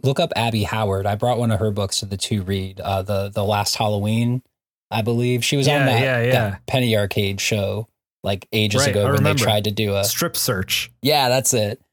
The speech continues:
Speaker 1: But, like, um, and, and she's released a few video games at this point. That's kinda, like, what her and, uh, her her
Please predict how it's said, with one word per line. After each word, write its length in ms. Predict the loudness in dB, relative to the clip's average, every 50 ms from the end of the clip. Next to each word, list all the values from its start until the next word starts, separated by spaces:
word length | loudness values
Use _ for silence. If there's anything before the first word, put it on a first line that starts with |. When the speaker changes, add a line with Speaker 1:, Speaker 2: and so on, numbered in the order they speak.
| _ _ _ _ _ -2
Speaker 1:
But, 120 | -2 0
like, 380 | 2 2 2 2 0 -2 -8 -16 _ _
um, 380 | -4 -2 0 0 0 -2 -4 -4 -4
and, 200 | -2 -2 -2 0 0
and 140 | 0 0 0
she's 240 | 0 0 -2 -2 -2
released 320 | -2 0 0 -2 -2 -4
a 40 | -4
few 200 | -4 -4 -2 -2
video 280 | 0 0 0 0 0 0
games 280 | 0 -2 -4 -4 -4
at 100 | -6 -6
this 140 | -4 -4 -6
point. 280 | -6 _ -6 -6 -4 -4
That's 120 | -6 -6
kinda, 200 | -4 -2 -2 0
like, 160 | 0 -2 0
what 220 | 0 -2 -2 -2 -2
her 400 | -2 0 0 0 0 -2 -4 -6 _ _ _ _ _
and, 220 | -4 -2 0 0 0
uh, 360 | 0 0 0 2 0 0 -2 -2 -2
her 360 | -2 -2 -2 -2 -4 -8 -12 _ _ _ _
her 100 | -12 -10